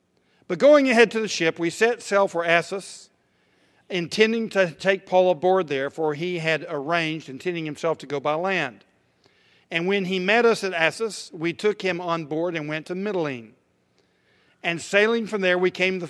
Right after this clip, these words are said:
uh, following day opposite Chios. The next day we touched at Samos, and the day after that he went to Miletus. For Paul had decided to sail past Ephesus, so that he might not have to spend time in Asia, for he was hastening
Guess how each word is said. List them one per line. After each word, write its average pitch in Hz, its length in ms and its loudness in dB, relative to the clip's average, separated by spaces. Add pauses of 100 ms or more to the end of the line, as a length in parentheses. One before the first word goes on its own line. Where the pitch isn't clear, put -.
(120)
uh, 156 220 -2
following 180 440 0
day 151 260 0
opposite 165 560 -6
Chios. - 600 -6 (880)
The 175 80 -6
next 202 320 0
day 170 160 4
we 180 140 0
touched 170 340 -2
at 196 80 -10
Samos, 175 500 -4
and 180 120 -6
the 175 60 -4
day 170 200 4
after 170 220 0
that 165 280 2
he 165 140 -6
went 165 200 -6
to 160 60 -10
Miletus. 160 760 -4 (420)
For 156 100 -8
Paul 196 300 4
had 190 180 2
decided 175 420 0
to 170 80 -8
sail 175 300 0
past 165 460 -2
Ephesus, 147 680 -6 (600)
so 180 200 -4
that 160 120 -2
he 160 80 -2
might 180 200 2
not 180 140 0
have 170 140 -4
to - 80 -12
spend 165 300 -6
time 160 220 -2
in 143 120 -6
Asia, 143 340 -6
for 160 180 -6
he 175 140 -6
was 156 140 -8
hastening 165 600 -4